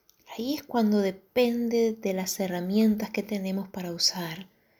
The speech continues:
cómo cada uno aborda esa situación.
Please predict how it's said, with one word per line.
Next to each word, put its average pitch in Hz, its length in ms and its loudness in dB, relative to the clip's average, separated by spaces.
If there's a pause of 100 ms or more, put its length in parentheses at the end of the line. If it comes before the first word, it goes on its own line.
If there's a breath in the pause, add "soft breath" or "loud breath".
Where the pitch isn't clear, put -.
(240 soft breath)
cómo 233 320 -2
cada 240 280 0
uno 214 320 2
aborda 185 640 0 (380)
esa 220 320 -2
situación. - 640 -8